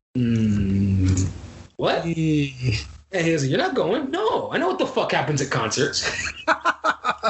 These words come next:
Speaker 1: Like, it's not my
Speaker 2: Smoking the dope.
Speaker 1: it's not my fault my dad and his brothers got fucking really high and followed Willie Nelson around Texas. That's literally what they did.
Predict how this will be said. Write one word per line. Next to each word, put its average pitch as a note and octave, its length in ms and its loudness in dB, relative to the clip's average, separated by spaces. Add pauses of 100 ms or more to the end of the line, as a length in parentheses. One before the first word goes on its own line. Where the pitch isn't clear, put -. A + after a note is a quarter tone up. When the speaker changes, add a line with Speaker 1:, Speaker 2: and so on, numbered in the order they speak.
(600)
Speaker 1:
Like, D3+ 120 0
it's D3+ 180 -2
not A3 160 0
my B3 120 4
Speaker 2:
Smoking A3 200 -8
the - 260 0
dope. G#3+ 380 -2 (240)
Speaker 1:
it's F#3+ 180 0
not C4+ 180 0
my A3+ 140 2
fault A#3+ 260 0
my G3+ 120 2
dad G3 320 2
and G3+ 80 0
his F3 140 0
brothers F3+ 440 0
got F3 420 -2
fucking F3 320 -2
really F#3+ 200 2
high F3+ 280 0
and D3+ 140 -2
followed F3+ 340 0
Willie F3 200 2
Nelson E3+ 280 0
around C#3+ 260 0
Texas. - 520 0 (160)
That's F3+ 180 -2
literally G#3 320 2
what F3+ 200 -2
they E3 180 0
did. D3 400 0